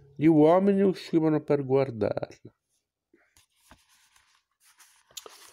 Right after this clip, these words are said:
La bellezza di mia madre e dei miei nonni bianchi era un tormentone di famiglia.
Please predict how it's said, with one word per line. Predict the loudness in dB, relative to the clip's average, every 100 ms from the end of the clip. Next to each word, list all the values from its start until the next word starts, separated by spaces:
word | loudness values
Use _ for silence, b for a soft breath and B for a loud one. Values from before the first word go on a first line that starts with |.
| b b b b b b b b b b b _ -6 -2 0 -2 -8 _ _
La | 0
bellezza | 2 2 2 0
di | -2 0
mia | 0 0
madre | 0 0 0 0 0
e | 0
dei | 0
miei | 2 2 2
nonni | 0 -2 -2
bianchi | -4 -4 -6 -6 -8 -10 -10 -4
era | 0 0
un | -2 -2
tormentone | -2 0 -2 -4 -2 -2 -2
di | -4
famiglia. | -6 -4 -4 -6 -8 -12 -16